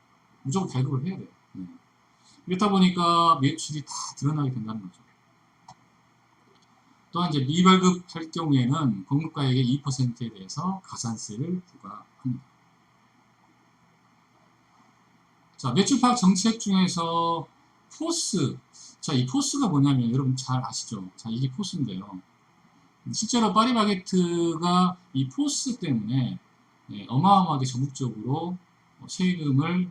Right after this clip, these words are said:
추징을 당했습니다. 이 포스는 아시다시피 모든 매출의 현황과 또한 본사에 요청하는 오더에 대한 내용도 다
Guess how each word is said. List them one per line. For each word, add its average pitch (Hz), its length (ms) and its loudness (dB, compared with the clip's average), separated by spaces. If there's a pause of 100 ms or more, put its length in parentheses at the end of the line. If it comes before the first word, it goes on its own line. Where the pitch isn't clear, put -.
(160)
추징을 135 340 -2
당했습니다. 101 500 -10 (1000)
이 151 100 -4
포스는 220 400 2
아시다시피 170 800 0
모든 165 500 2
매출의 143 720 -4
현황과 123 760 -4 (400)
또한 165 460 2 (300)
본사에 196 840 4 (1300)
요청하는 180 480 2
오더에 165 540 4
대한 139 200 2
내용도 117 380 0
다 104 460 -10